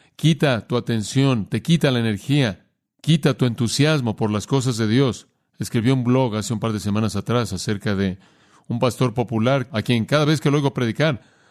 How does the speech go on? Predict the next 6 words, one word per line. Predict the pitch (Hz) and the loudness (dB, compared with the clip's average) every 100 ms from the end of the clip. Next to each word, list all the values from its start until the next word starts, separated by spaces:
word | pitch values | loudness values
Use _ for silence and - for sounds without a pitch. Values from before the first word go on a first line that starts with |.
| _ - | _ -4
demuestra | 120 127 139 139 | 0 2 0 -2
su | 120 120 | -4 -4
conocimiento | 117 107 113 113 147 131 107 | -2 -2 0 2 2 2 0
de | 101 101 92 _ _ _ _ _ _ | 2 0 -4 _ _ _ _ _ _
South | - - 131 127 110 | -10 -2 0 0 -4
Park, | - 127 104 - | -2 -2 -2 -8